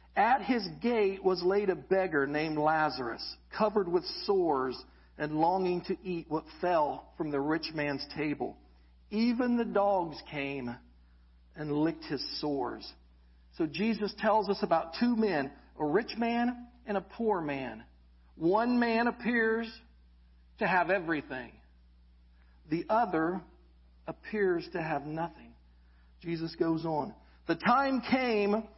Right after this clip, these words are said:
when the beggar died and the angels carried him to Abraham's side. The rich man also died and was buried. In hell, where he was in torment,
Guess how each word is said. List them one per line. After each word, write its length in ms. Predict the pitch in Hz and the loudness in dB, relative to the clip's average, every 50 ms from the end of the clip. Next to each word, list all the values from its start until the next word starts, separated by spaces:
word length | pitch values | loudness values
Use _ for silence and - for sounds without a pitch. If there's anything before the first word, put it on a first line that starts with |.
| - - - - | -20 -20 0 2
when 180 | 196 208 208 | 2 4 4
the 80 | 196 185 | 2 2
beggar 440 | 147 160 196 226 247 233 247 247 233 | 2 2 2 2 4 2 2 0 2
died 720 | 156 196 208 214 214 196 180 160 151 156 160 165 165 - | 4 4 6 6 6 6 6 4 4 4 2 0 0 0
and 140 | 180 165 160 | -2 0 0
the 180 | 170 165 - 220 | -2 -2 0 0
angels 580 | 208 214 226 233 220 202 160 170 165 160 156 - - - - | 0 0 2 0 0 0 2 2 2 0 0 -4 -8 -6 -2
carried 380 | 240 240 233 214 180 170 170 156 | 0 2 2 4 4 2 2 2
him 280 | 143 143 147 151 151 - | 0 -2 -2 -2 -2 -4
to 260 | - 165 - - 180 | -6 -6 -2 0 0
Abraham's 600 | 175 180 160 165 160 165 165 160 151 156 143 - | 0 2 2 0 0 0 0 -2 -2 -4 -6 -4
side. 440 | - 156 143 139 127 127 127 - - - - - - - - - - | -2 0 0 0 0 -2 -4 -6 -10 -14 -20 -20 -20 -20 -20 -4 -2
The 100 | 156 156 | 0 2
rich 300 | 156 165 226 262 - - | 2 2 0 0 -2 -2
man 240 | 220 220 214 208 202 | 0 0 2 4 4
also 460 | 190 202 233 226 - - 160 156 147 | 4 4 2 0 0 0 0 0 2
died 400 | 143 147 143 139 139 139 139 143 | 2 2 4 4 4 2 2 2
and 180 | 143 143 143 143 | 0 0 0 -2
was 100 | 135 139 | -2 -2
buried. 500 | - 156 147 147 139 131 127 131 127 - - - - - - | 0 0 2 2 2 2 0 -2 -6 -8 -14 -20 -16 -8 -4
In 100 | 170 156 | -4 -4
hell, 800 | 143 - - 233 240 247 233 196 180 170 165 185 208 - - - - - - - - - - | -4 -2 0 2 2 4 4 4 4 4 2 0 -2 -6 -12 -18 -20 -20 -20 -20 -20 -6 -2
where 120 | 160 160 | -2 0
he 160 | 151 180 226 208 | 2 0 2 2
was 180 | 185 165 165 175 | 2 2 2 0
in 160 | 160 151 - | -2 -2 -4
torment, 800 | - - - 269 320 247 214 180 165 151 147 143 147 180 - | -8 -6 -2 0 0 2 2 0 0 0 0 0 -2 -2 -4